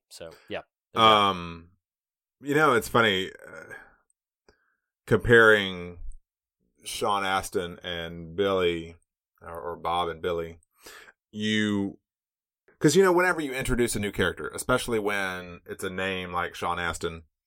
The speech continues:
Speaker 2: like, he, he's gonna mean something to the story at some point in time. Well, when you, okay, so Bob, Billy, Ma-, uh, and Max. Max,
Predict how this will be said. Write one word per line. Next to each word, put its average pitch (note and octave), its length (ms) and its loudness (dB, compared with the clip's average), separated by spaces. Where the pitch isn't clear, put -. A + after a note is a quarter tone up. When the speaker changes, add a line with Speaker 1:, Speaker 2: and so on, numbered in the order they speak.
Speaker 2:
like, F#2+ 340 -2
he, A#2 160 -2
he's A#2+ 340 -2
gonna C3+ 180 10
mean A2 320 4
something G2 560 2
to E2 640 2
the E2+ 120 4
story C#2+ 540 6
at - 120 2
some A#2 160 10
point F2+ 200 2
in - 100 -6
time. - 300 -6
Well, B2 440 12
when D#3 320 8
you, C3+ 560 6
okay, E2+ 260 0
so G2 280 -2
Bob, A#2 420 6
Billy, G#2 280 6
Ma-, F2+ 280 -4
uh, F2 460 -4
and E2+ 460 -10
Max. - 380 -6
Max, D#3 680 4